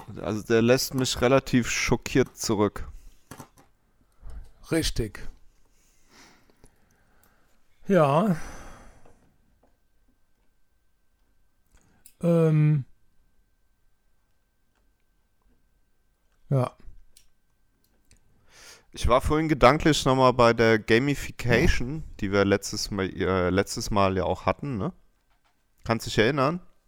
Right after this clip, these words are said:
Speaker 2: Ja. Ich dachte, das wär Werbung, politische Werbung in Spielen, aber das ist in der Tat,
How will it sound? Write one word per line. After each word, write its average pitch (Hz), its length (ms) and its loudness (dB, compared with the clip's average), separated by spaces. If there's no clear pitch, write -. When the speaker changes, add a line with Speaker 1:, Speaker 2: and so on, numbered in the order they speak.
Speaker 2:
Ja. 127 360 4
Ich - 240 -6
dachte, 170 360 2
das 147 260 -4
wär 143 320 2
Werbung, 139 500 0
politische 139 520 -2
Werbung 131 320 -2
in 131 180 -8
Spielen, 175 580 -2
aber 139 240 -6
das 127 200 -6
ist 135 140 -6
in 135 160 -6
der 135 160 -2
Tat, 135 460 0